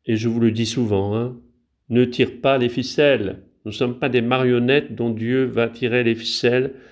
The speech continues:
pour nous faire marcher, avancer, boire, dormir. Euh, il, il, il est le contraire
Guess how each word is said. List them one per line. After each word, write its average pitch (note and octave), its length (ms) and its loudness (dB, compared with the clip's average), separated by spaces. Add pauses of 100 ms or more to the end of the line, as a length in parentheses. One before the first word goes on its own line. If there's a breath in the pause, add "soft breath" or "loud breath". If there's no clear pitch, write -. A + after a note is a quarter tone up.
(240 loud breath)
pour A#2 160 -2
nous A2 100 2
faire A2+ 240 0
marcher, A2+ 540 0
avancer, G#2 640 0
boire, A2 680 0
dormir. A2 540 0 (640 loud breath)
Euh, G#2 720 0
il, - 260 -2
il, C3+ 160 -2
il C3+ 140 2
est C3 80 6
le B2+ 100 2
contraire C3+ 520 0